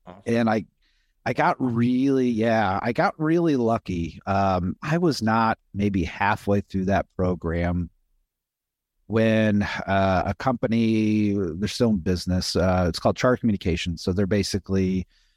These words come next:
Speaker 2: what we kinda known as the old cable company. But at the time, they were going into internet and telephony,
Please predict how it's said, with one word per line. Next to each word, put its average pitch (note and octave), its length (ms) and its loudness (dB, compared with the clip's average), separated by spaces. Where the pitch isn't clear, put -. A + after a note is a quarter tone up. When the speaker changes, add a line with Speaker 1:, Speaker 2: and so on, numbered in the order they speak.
Speaker 2:
what D3 180 2
we D3+ 80 0
kinda C#3 240 0
known A#2+ 260 2
as G#2+ 120 -2
the A#2 80 4
old G2+ 180 2
cable F2+ 300 -4
company. E2 500 -4
But G2+ 220 0
at B2+ 200 0
the G2+ 80 -2
time, D3+ 480 2
they G#2 180 2
were G2 160 2
going G2 260 2
into F2 300 -2
internet A#2+ 640 2
and F#2 140 -16
telephony, F#2+ 840 -2